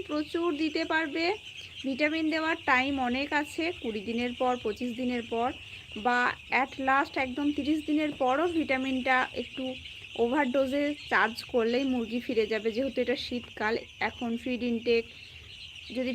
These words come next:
ঠিকঠাক মতো করে, ফিড ইনটেকটা actually বেশিই করবে, তো জলটাও যদি ঠিকঠাকভাবে খাওয়াতে পারো, মুরগি কিন্তু গ্রোথ এসে যাবে।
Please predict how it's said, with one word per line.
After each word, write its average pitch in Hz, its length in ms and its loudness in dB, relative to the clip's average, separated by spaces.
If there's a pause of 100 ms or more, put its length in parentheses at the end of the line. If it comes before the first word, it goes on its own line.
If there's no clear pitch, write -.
ঠিকঠাক 254 340 0 (100)
মতো 247 160 0 (140)
করে, 202 260 2 (320)
ফিড 294 240 2
ইনটেকটা 320 360 0 (100)
actually 311 340 0 (100)
বেশিই 277 400 4
করবে, 196 260 0 (440)
তো 254 60 -8 (100)
জলটাও 277 460 6
যদি 294 200 0
ঠিকঠাকভাবে 262 540 -2 (100)
খাওয়াতে 214 340 0
পারো, 214 140 0 (100)
মুরগি 302 340 0
কিন্তু 339 200 2 (100)
গ্রোথ 247 200 4 (100)
এসে 220 140 -2 (100)
যাবে। 170 180 -4